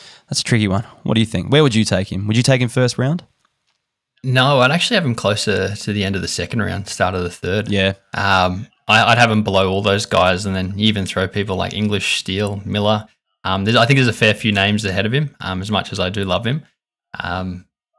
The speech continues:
Speaker 2: but, yeah, what do you think?
Speaker 1: With this sort of thing, you gotta look forward, like, the next ten years. So what position does he play? He's valuable now 'cause he's a forward. Um,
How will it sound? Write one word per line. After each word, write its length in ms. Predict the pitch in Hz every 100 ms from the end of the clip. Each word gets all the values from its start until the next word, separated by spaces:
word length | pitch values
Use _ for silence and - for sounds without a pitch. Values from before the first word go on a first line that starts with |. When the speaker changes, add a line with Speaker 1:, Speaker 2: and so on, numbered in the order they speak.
| _
Speaker 2:
but, 320 | 104 101 - _ _ _
yeah, 260 | 98 98 - _ - - -
what 100 | 117
do 80 |
you 60 | 107
think? 200 | 107 107
Speaker 1:
With 160 | - 151
this 100 | 190
sort 160 | 196 170
of 60 |
thing, 140 | - 123
you 100 | 113
gotta 100 | 110
look 160 | 104
forward, 460 | - 104 98 87 -
like, 140 | 95
the 60 | 104
next 160 | 104
ten 200 | - 104
years. 240 | 98 90 95
So 140 | 113
what 180 | 117 139
position 240 | 104 104
does 80 | 98
he 60 | 92
play? 200 | 98 95
He's 100 | 107
valuable 360 | 139 170 160
now 360 | 135 117 101 107
'cause 180 | - 107
he's 100 | 101
a 60 | 98
forward. 400 | - 95 165 202 - - - - -
Um, 500 | - 113 110 107 110